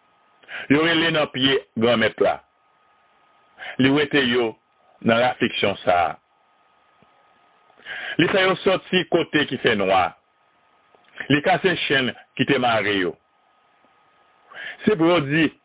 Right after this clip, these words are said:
granmèt la mèsi. Pou jan, li pa janm sispann renmen yo. Pou bèl bagay, Bondye fè pou moun.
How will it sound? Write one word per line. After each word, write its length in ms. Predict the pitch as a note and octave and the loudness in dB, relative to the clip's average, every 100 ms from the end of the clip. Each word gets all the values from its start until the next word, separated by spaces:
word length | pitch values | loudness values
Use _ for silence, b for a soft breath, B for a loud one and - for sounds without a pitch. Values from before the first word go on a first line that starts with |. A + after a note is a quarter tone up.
| _ _ _ _ _ | _ _ _ _ _
granmèt 500 | - A2+ E3 E3 - | -2 0 0 0 0
la 160 | D#3+ D#3 - | -2 -2 -4
mèsi. 580 | C3 D3+ - - G#2 - _ _ _ _ _ B B | 0 0 -2 -2 -2 -4 _ _ _ _ _ B B
Pou 220 | - E3+ D#3 | -2 0 2
jan, 360 | A#2+ D3 D3 - _ _ - | 2 0 -2 -6 _ _ -4
li 80 | C3+ | 0
pa 160 | D3 C3+ | 2 2
janm 260 | B2+ C3+ - | 0 -2 -4
sispann 560 | - C#3+ - - B2+ A#2 - | -2 -2 0 0 -2 -2 -4
renmen 440 | A#2 A#2+ A#2+ A#2+ A#2+ | 0 2 2 2 2
yo. 160 | A#2 - _ _ _ _ _ _ _ _ _ - | 0 -2 _ _ _ _ _ _ _ _ _ -20
Pou 220 | - E3+ | -2 0
bèl 240 | D3 F#3 F#3+ | 2 0 0
bagay, 460 | E3+ E3 D#3+ D3 | 0 0 0 -2
Bondye 380 | - C3 B2+ C3 | -2 -2 0 -2
fè 220 | - B2 | 0 0
pou 160 | A2 B2 | 0 -2
moun. 400 | B2 D3 A#2 | 0 0 0